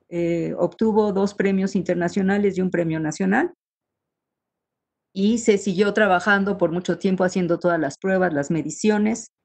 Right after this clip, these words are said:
Poco tiempo después se dieron cuenta que no se-, la técnica no servía nada más para medir glucosa e insulina, sino también para medir otras biomoléculas. Em, todo mundo nos felicitó, se consiguió una patente finalmente.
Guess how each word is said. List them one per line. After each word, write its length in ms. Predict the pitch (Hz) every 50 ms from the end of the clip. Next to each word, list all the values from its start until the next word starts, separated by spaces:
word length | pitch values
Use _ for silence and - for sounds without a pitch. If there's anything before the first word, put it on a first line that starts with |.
| _ _ _ _
Poco 300 | - 214 208 214 220 208
tiempo 260 | - 214 208 180 202 185
después 320 | 180 180 - - 196 190
se 120 | - 190
dieron 220 | 175 180 175 175 175
cuenta 360 | - 185 180 170 190 175 -
que 120 | - 170
no 220 | 170 180 190 190 190
se-, 140 | - - -
la 200 | 175 170 170 -
técnica 420 | - 196 190 202 196 190 185 170
no 140 | 165 180 190
servía 380 | 185 208 190 180 185 185 180 175
nada 300 | 175 180 180 180 175 175
más 320 | 170 165 170 180 180 -
para 380 | - - 170 170 160 165 165 165
medir 420 | 160 156 156 147 165 170 175 175 -
glucosa 420 | 160 160 156 - 160 156 - 180
e 40 | 165
insulina, 560 | 165 - - 180 180 196 202 196 196 196 190
sino 320 | 185 - 175 165 160 156
también 420 | - 165 160 160 156 175 185 185 185
para 200 | 185 165 160 160
medir 320 | 160 156 151 170 170 170
otras 280 | 160 160 - 156 151 147
biomoléculas. 880 | 165 160 165 175 190 208 240 240 240 269 240 247 185 185 - - - _ _ _ _ _ _ _ _ _ _ _ _ _ _ _ _ _ _ -
Em, 600 | 170 175 170 170 170 165 165 160 160 165 175 185 - _ _ _ _ _ _ _ _ _ _ _ -
todo 240 | 220 214 220 220
mundo 300 | 214 214 220 214 208 202
nos 200 | 196 190 180 180
felicitó, 580 | - 190 180 190 180 - 196 196 - 247 254 -
se 200 | - 269 208 180
consiguió 540 | - - 170 175 - 208 185 160 196 196 196
una 220 | 190 190 185 180
patente 420 | 180 170 165 - 185 185 180 190 185
finalmente. 880 | - 196 185 170 170 170 175 185 196 214 233 220 233 254 294 349 -